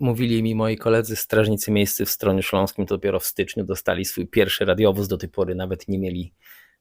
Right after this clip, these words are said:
służbowego auta, a teraz stracili komendę. Jak czytałem też w innych miejscach, to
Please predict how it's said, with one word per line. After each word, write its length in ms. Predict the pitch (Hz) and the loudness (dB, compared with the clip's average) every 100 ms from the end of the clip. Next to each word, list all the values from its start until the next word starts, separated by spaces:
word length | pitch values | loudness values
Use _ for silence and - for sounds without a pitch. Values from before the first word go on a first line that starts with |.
| _ _ | _ _
służbowego 720 | - 113 101 98 92 98 - | -4 -2 0 2 2 2 2
auta, 420 | 101 92 101 107 - _ _ _ _ _ _ _ - | 2 0 0 -2 -4 _ _ _ _ _ _ _ -8
a 80 | |
teraz 300 | - 147 104 | 4 4 4
stracili 540 | - 113 107 - 123 110 | 0 -4 -4 -2 -2 -2
komendę. 600 | - 110 98 90 90 101 _ _ _ _ _ _ _ _ _ _ _ _ _ _ _ _ _ _ _ _ _ _ _ _ _ _ _ _ _ _ _ _ _ _ _ _ _ _ - _ - | -2 0 0 0 -2 -6 _ _ _ _ _ _ _ _ _ _ _ _ _ _ _ _ _ _ _ _ _ _ _ _ _ _ _ _ _ _ _ _ _ _ _ _ _ _ -20 _ -2
Jak 360 | 135 135 - | 0 0 -2
czytałem 460 | - - 127 127 120 | -6 2 2 2 0
też 340 | 120 107 - 135 120 104 | -2 0 -4 -6 -6 -6
w 500 | 98 117 113 113 107 107 - | -6 -2 0 0 0 -4 -2
innych 400 | 131 117 120 117 | 0 2 -2 -2
miejscach, 680 | 110 107 - 113 113 - - | -4 -4 -4 -2 -2 -8 -4
to 320 | 113 104 | -2 0